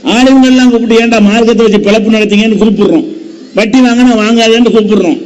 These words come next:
வரதட்சணை வாங்கினா அதை வாங்காதேன்னு அங்க அழைக்கிறோம். அப்ப தீமை செய்பவர்களை எல்லாம் சுட்டிக்காட்டி திருத்துவதற்கு தௌஹீத் ஜமாத் அழைப்பு விடுறதை பாக்குறீங்களா? ஒரு தீமையாச்சும் விட்டமா?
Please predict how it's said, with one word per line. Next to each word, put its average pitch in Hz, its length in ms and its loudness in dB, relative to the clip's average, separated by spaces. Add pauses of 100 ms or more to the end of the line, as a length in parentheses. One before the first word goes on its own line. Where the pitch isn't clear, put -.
(300)
வரதட்சணை 233 460 2
வாங்கினா 220 380 -2
அதை 208 180 0
வாங்காதேன்னு 233 440 0
அங்க 220 200 0
அழைக்கிறோம். 240 380 0 (400)
அப்ப 196 160 -2
தீமை 262 460 2
செய்பவர்களை 233 600 2
எல்லாம் 233 440 0
சுட்டிக்காட்டி 208 880 -2
திருத்துவதற்கு 233 1300 0 (140)
தௌஹீத் 240 300 2
ஜமாத் 233 400 0
அழைப்பு 220 380 0
விடுறதை 214 260 2
பாக்குறீங்களா? 202 680 0 (480)
ஒரு 233 220 2
தீமையாச்சும் 247 720 0
விட்டமா? 196 500 -2